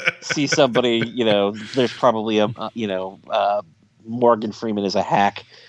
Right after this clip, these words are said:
Speaker 2: website or something. But I don't know. It just, it occurred to me as you were talking about it. I was like, "Oh yeah." I'm like, it's just, it's funny. You never hear anybody say anything. He's, he's one of those few actors, I think, that just sort of is so good that no matter what they're doing, I don't think anybody ever really,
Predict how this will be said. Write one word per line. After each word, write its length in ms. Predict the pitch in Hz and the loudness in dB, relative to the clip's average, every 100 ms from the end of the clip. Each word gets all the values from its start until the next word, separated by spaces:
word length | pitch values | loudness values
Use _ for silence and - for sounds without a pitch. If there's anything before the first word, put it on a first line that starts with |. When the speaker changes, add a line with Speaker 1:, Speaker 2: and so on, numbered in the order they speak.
| _ - | _ 2
Speaker 2:
website 520 | 113 101 - 101 98 | 2 4 0 0 0
or 80 | 95 | -2
something. 460 | 110 92 98 92 - | -4 -4 -4 -4 -2
But 220 | 98 95 - - _ _ _ _ _ _ _ - - - | 0 -2 -6 -16 _ _ _ _ _ _ _ -20 -8 0
I 80 | 165 | 2
don't 100 | 165 | 4
know. 160 | 120 | 2
It 120 | 131 | 0
just, 200 | 131 151 - _ | -4 -8 -14 _
it 80 | 156 | -6
occurred 300 | 160 214 170 | 0 0 0
to 40 | |
me 100 | 165 | -4
as 100 | 139 | -4
you 80 | 127 | -4
were 40 | |
talking 360 | 113 123 117 107 | 0 0 0 -6
about 260 | 95 90 92 | -2 0 2
it. 80 | |
I 80 | 92 | 0
was 140 | 95 107 | -2 -4
like, 200 | 110 151 | -6 -2
"Oh 140 | 165 | 0
yeah." 300 | 190 170 104 | 2 2 0
I'm 100 | 104 | -2
like, 200 | 107 101 - - _ _ _ _ - | -2 -2 -4 -20 _ _ _ _ -2
it's 220 | 196 196 | 0 0
just, 160 | 196 185 | 0 2
it's 180 | 180 - | 2 2
funny. 300 | 202 156 107 | 2 2 2
You 220 | 107 117 | 2 2
never 240 | 135 139 | 2 2
hear 340 | 127 - 131 117 | 0 0 0 2
anybody 380 | 120 113 107 | 2 2 2
say 200 | 101 113 | 0 0
anything. 360 | 107 104 104 95 | 0 0 -2 -6
He's, 220 | 139 160 | 0 2
he's 320 | - 151 151 147 | 2 0 0 0
one 200 | 156 170 | 2 6
of 60 | |
those 180 | 151 135 | 6 4
few 320 | - 151 139 110 | 2 2 2 0
actors, 400 | 120 123 - 113 | 0 0 0 -6
I 80 | 113 | -8
think, 240 | - 113 - | -8 -8 -6
that 140 | 110 _ - | -6 _ -12
just 220 | 117 - | -8 0
sort 180 | 123 110 | 4 4
of 200 | 104 - - - - - - - - | 2 -2 -16 -20 -16 -16 -16 -12 -2
is 120 | 123 | 0
so 200 | - 143 | 4 4
good 380 | 123 120 110 95 | 6 4 4 2
that 160 | 107 | -4
no 100 | 101 | -2
matter 240 | 110 107 101 | 0 0 0
what 220 | 104 107 | 0 -2
they're 100 | 101 | -6
doing, 400 | 92 107 98 95 | -2 0 0 0
I 40 | |
don't 140 | 95 98 | -2 -4
think 140 | 104 | -8
anybody 340 | 98 95 98 95 | -6 -4 -4 -4
ever 340 | 98 98 98 | -2 -2 -6
really, 640 | 90 101 98 95 92 95 | -8 -10 -8 -6 -6 -6